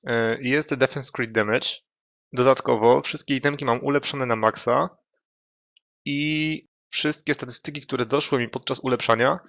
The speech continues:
e, wydałem właśnie na Defense Crit Damage. Nie bez powodu.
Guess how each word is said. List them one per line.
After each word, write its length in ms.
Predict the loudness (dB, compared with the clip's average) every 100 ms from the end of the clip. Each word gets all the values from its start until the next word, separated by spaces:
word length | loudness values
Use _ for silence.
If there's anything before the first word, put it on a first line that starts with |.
| -20 -20 -20 _ _ _ -6
e, 220 | -2 -2
wydałem 420 | 0 4 4 6
właśnie 340 | 6 6 4
na 60 | 2
Defense 340 | 2 2 0
Crit 180 | 2 0
Damage. 340 | 0 -2 0 -2 -4 -8 -18
Nie 200 | -4 0
bez 180 | 4 4
powodu. 520 | 4 4 4 2 -4